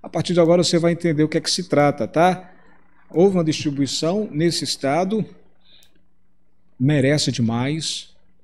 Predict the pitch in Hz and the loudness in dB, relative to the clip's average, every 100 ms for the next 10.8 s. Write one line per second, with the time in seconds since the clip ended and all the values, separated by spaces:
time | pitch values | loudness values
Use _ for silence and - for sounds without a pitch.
0 | - 147 170 165 131 131 123 127 123 120 | -4 0 0 0 -4 0 0 0 -2 0
1 | 127 131 120 101 - - 113 127 135 151 | 0 -2 -4 -8 -12 -14 -10 -8 -8 -6
2 | 139 131 - 127 123 127 120 104 120 120 | -4 -4 -4 -2 -2 -4 -6 -4 -2 -2
3 | 123 - 120 151 180 180 - - - - | -6 -6 -4 -4 -4 -8 -16 -20 -20 -16
4 | - 156 127 185 226 160 160 175 - 190 | -4 -4 2 4 4 0 -2 -4 -2 0
5 | 196 175 185 185 214 233 240 262 202 151 | 0 0 -2 -2 -4 -4 -2 0 2 2
6 | 147 147 147 147 131 135 156 - 143 135 | 2 2 0 -2 -2 0 -2 -4 -2 0
7 | 143 190 254 262 190 233 - - - - | 0 -2 -2 -2 0 0 0 -6 -14 -20
8 | - 160 156 160 156 127 147 156 139 120 | -10 -2 0 2 0 -2 -4 -2 -2 -2
9 | - - 147 151 151 139 131 131 135 131 | -10 -6 -4 0 0 0 0 -2 -2 -4
10 | 123 - 139 139 135 139 131 | -6 -6 -6 -6 -2 -2 -2